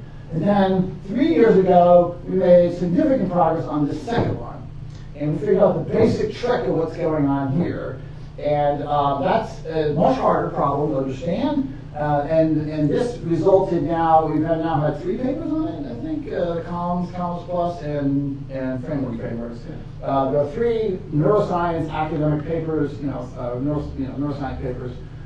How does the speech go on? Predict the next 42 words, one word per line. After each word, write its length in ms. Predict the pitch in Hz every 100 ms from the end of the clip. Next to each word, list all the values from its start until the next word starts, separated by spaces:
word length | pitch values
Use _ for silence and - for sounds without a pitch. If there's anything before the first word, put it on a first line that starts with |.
| -
about 380 | 131 147 180 170
this 160 | 147
topic. 480 | - 165 170 233 233 - - - - -
Um, 560 | 143 139 135 135 131 - - -
it's 240 | - 151 156
a 120 | 147
quite 420 | - 208 208 196 - - -
fascinating 800 | 190 202 196 240 214 208 202 185
solution 580 | - 185 196 262 240 214
to 80 | 165
understand 320 | 156 170 180
how 180 | 160 151
it 40 |
works. 320 | - 220 -
It's 100 | 139
built 340 | - 185 214 180
upon 360 | - 160 139
this, 180 | 196 208
so 100 | 160
basically 520 | 143 170 180 - 165
you 180 | 143 147
take 240 | 170 175 -
this 260 | 180 -
and 160 | 151 143
you 60 |
extend 400 | 131 - 165 170
it, 160 | 196 175
you 120 | 135
get 200 | 127 131
that. 360 | - - 120 - - - - - -
So 140 | 156
these 140 | 151 175
are 120 | 170
really 260 | 180 180 -
tied 300 | 160 170 165
together. 320 | 175 175 180
These 140 | 143
are 40 | 143
not 220 | 147 151
two 100 | 175
separate 340 | 165 147 131
problems. 480 | 160 160 165 160 139